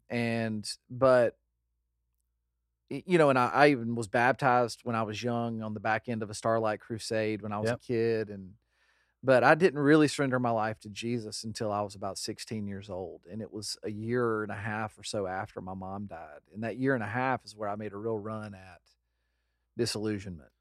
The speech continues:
Speaker 1: You know, this is where I, so it's funny, I was like the kid in the youth group because I was my dad's son.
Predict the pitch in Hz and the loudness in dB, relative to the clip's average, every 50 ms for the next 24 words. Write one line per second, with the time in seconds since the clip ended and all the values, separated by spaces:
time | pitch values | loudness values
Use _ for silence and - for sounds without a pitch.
0 | _ - 113 117 107 107 107 104 107 107 107 107 117 113 - - 113 98 107 113 | _ -10 -8 -6 -4 -4 -4 -4 -4 -6 -6 -6 -6 -6 -6 -8 -10 -8 -4 -2
1 | 110 107 107 104 - - - _ _ _ _ _ _ _ _ _ - - 147 135 | -2 0 -2 -2 -4 -8 -14 _ _ _ _ _ _ _ _ _ 0 2 2 4
2 | - - 160 151 139 131 131 135 147 139 127 135 120 107 117 - - 151 135 120 | 6 8 8 8 10 10 10 10 10 10 8 6 4 4 0 2 4 6 6 6
3 | 117 113 113 113 123 135 135 - - 131 117 104 107 - 165 165 147 147 131 127 | 4 0 -2 0 2 2 2 2 2 2 2 2 2 6 6 6 8 8 8 6
4 | 127 127 127 113 120 120 117 104 120 113 110 107 - - - 104 107 113 123 139 | 6 6 4 0 -2 -2 0 0 0 0 0 -2 -4 -6 -6 -4 -4 -4 -4 -6
5 | 151 | -8